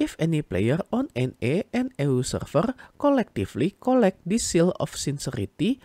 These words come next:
total until thirty million pieces, from twenty-one February twenty twenty-four after maintenance until six March twenty twenty-four before maintenance, if this milestone is achieved, they will release maximum buff from this anniversary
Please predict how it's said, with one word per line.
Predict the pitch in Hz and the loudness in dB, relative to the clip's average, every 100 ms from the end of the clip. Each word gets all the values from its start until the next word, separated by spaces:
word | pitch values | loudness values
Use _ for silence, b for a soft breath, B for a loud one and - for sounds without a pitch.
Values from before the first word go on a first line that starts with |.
| B | B
total | 277 285 277 - | 2 4 2 2
until | 202 208 240 233 | -2 2 0 0
thirty | - - 240 | -4 -2 -2
million | 226 165 139 117 135 | 0 0 0 -2 -4
pieces, | - - 151 - - - - _ b | -8 -2 0 2 0 -6 -14 _ b
from | - 311 320 311 | -2 4 4 4
twenty-one | 233 208 175 170 | 2 4 4 4
February | 175 160 151 151 190 208 | 4 2 4 4 2 2
twenty | 156 139 131 | -2 -2 -2
twenty-four | - 110 98 131 190 - | -2 -2 -2 2 2 2
after | 151 - 135 | -4 -2 -4
maintenance | 123 107 107 95 127 226 - B B - | -2 -4 -2 0 0 -2 -6 B B 0
until | 254 294 269 | 2 2 2
six | - - - | -2 -6 -2
March | 160 190 - - | -2 -2 -4 -4
twenty | 123 123 | -4 -2
twenty-four | 120 92 92 92 139 196 - _ | -4 -4 -4 0 2 2 -2 _
before | 156 147 - 123 | -2 0 0 -2
maintenance, | 131 104 98 98 107 269 - - b b | -2 -4 -2 -2 -2 -4 -8 -12 b b
if | - - | 0 2
this | 170 165 - | 2 0 0
milestone | 117 101 - 156 202 | -2 -2 0 0 0
is | 220 - - | -2 -2 -4
achieved, | 113 - 143 269 - _ _ | -6 0 2 2 -4 _ _
they | 226 311 | 2 4
will | 254 165 | 4 2
release | 110 117 170 - 233 | 2 2 2 0 -4
maximum | 269 - 196 151 110 | -6 -2 -2 -2 -2
buff | 101 160 - - _ _ | 2 2 0 -10 _ _
from | - 269 269 | 0 2 4
this | 196 - - | 2 0 0
anniversary | 170 175 - 151 - 101 95 165 269 | 2 2 0 -2 0 -2 0 0 -2